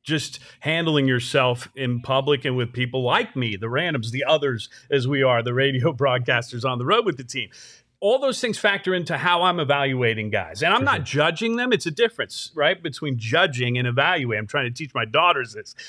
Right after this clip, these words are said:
Speaker 1: But it's, you know, I'm looking at 'em so that I can kinda gauge what to expect.
Speaker 2: Mm-hmm.
Speaker 1: From my standpoint,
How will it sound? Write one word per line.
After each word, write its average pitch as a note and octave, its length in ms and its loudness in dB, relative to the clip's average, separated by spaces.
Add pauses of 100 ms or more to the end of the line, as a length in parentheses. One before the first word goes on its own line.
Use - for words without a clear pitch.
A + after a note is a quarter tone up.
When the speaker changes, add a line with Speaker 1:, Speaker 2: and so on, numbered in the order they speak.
Speaker 1:
But D#3+ 260 2 (200)
it's, - 380 0
you F#3 200 0
know, E3+ 80 6
I'm F#3 200 2
looking A3+ 360 0
at C3+ 160 2
'em D#3+ 80 -4
so E3+ 160 0
that D#3 140 0
I E3 120 4
can F#3 160 -8
kinda G3+ 220 -2
gauge E3+ 380 0
what D#3 160 0
to F3+ 100 -6
expect. - 560 -6
Speaker 2:
Mm-hmm. A2 220 -4 (240)
Speaker 1:
From D#3 160 0
my E3+ 180 4
standpoint, G#3+ 720 -2